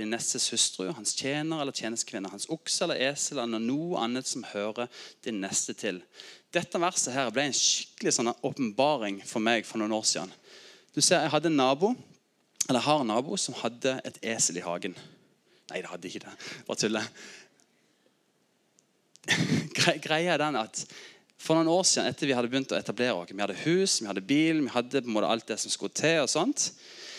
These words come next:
så begynte, jeg ble i hvert fall begynt å bli mer og mer klar over at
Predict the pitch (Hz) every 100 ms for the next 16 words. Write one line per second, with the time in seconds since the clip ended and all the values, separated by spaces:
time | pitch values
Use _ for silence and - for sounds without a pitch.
0 | - - _ - 170 160 220 - - 147
1 | 131 - 196 196 151 147 160 143 190 135
2 | 131 147 175 131 123 123 - 143 143 135
3 | - 117 107 98 95 - - _ _ _
4 | _ 117 - -